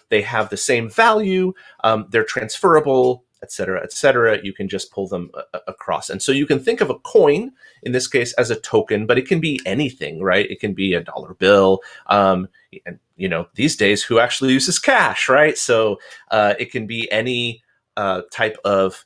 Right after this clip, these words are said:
currency across the planet that you can transfer, and pretty much one, you know, one dollar, one euro,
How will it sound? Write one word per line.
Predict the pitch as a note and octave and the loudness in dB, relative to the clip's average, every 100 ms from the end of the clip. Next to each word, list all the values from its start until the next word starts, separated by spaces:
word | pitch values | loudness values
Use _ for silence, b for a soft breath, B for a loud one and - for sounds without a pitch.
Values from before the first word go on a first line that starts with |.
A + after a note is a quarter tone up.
| _ | _
currency | - G#3+ E3+ - D#3 D3 C#3+ _ _ - - | 0 0 0 -4 -4 -6 -8 _ _ -18 -10
across | - F#2+ - | -6 -6 -6
the | |
planet | - F#3+ E3+ E3 - b b | -2 2 4 2 -4 b b
that | G#2+ | -6
you | A2 | -6
can | - | -8
transfer, | G2+ B2 A#2+ - A2+ A2+ A2 B B - | -4 0 0 2 4 6 4 B B -2
and | G#2 G2+ G2 _ _ _ _ | 0 0 -2 _ _ _ _
pretty | - B3+ G#3 | 0 0 2
much | F3+ E3 - | 2 2 -2
one, | G#2 B2 D3 B2+ - _ | -2 0 0 -2 -8 _
you | - A#2 | -8 -4
know, | G2+ | -2
one | G2 C3+ C#3 | 0 0 2
dollar, | B2 A#2 A#2 A#2 A2 | 4 4 6 4 2
one | A2+ A#2+ | 2 -2
euro, | A2+ A2+ A2 G#2+ G2+ G2+ | -4 -2 2 4 4 0